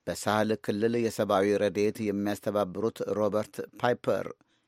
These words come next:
የቦኮ ሐራም አማጽያን በፈጠሩት ቀውስ ምክንያት የመንግስታቱ ድርጅት ለሰብአዊ ረድኤት የመደበውን ገንዘብ ከቀውስ ወደ መከላከል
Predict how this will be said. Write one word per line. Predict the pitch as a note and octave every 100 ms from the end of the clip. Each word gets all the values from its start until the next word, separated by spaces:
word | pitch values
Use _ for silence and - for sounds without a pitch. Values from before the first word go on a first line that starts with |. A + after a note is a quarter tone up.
| _ A2+
የቦኮ | E2 G2+ - A2
ሐራም | A2 A2 G#2
አማጽያን | G#2+ G#2 G#2 - G#2 A#2
በፈጠሩት | A2 A2 - - G#2 -
ቀውስ | - C3 -
ምክንያት | G#2 - A2 D3 - - - _ -
የመንግስታቱ | D#3 D3 C3 - A2+ - G#2
ድርጅት | G#2 G2+ A2+ -
ለሰብአዊ | A2 - G#2 G2+ F#2+
ረድኤት | F#2 F2 G2+ A#2+
የመደበውን | A2+ G2 D#2+ G2 G2 F#2+
ገንዘብ | G2+ F#2+ B2 B2+
ከቀውስ | - A#2 - D3+ - - - _ -
ወደ | C#3+ D3
መከላከል | C#3+ - C#3 C3+ C#3+